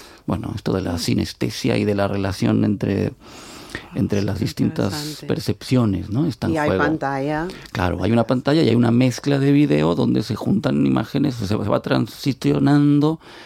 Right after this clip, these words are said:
Speaker 1: entre dos o tres cámaras distintas. Entonces, es una especie de película hecha en directo siempre, ¿no?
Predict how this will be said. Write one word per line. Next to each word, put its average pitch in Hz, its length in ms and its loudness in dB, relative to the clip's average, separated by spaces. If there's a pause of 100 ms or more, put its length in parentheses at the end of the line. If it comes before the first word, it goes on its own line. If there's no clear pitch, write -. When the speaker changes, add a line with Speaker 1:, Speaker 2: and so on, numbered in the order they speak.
(540)
Speaker 1:
entre 101 360 2
dos 107 240 2
o 131 60 0
tres - 400 -6
cámaras 90 440 -2
distintas. - 680 -4
Entonces, - 540 -8 (540)
es - 160 -14
una 104 160 0
especie - 240 -4
de - 40 -2
película 127 480 -2
hecha - 300 -4 (220)
en 127 100 -2
directo 123 420 -2
siempre, 117 460 -6
¿no? 165 220 -4